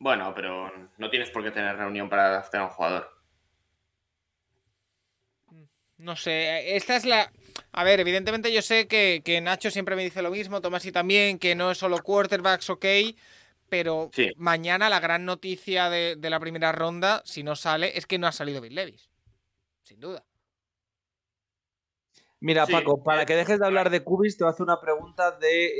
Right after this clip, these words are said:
Speaker 3: eh, Guillaume, que nos dice que si sabes quién es el entrenador de Titans de U N C,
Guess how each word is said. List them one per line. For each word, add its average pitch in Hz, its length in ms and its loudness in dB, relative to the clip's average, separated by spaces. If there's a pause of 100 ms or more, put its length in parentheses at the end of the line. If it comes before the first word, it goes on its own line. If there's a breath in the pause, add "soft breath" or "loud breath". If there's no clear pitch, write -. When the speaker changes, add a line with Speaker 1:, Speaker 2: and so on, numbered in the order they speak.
(140)
Speaker 3:
eh, 131 80 -4
Guillaume, 170 480 0
que 175 120 2
nos 175 160 2
dice 185 240 -2
que 190 100 -4
si - 140 -10
sabes 185 240 2
quién 185 180 0
es 196 180 0
el 185 80 -8
entrenador - 600 -4
de 175 60 4
Titans 185 560 0 (480)
de 160 420 2
U 180 120 4
N 160 100 0
C, 208 380 -2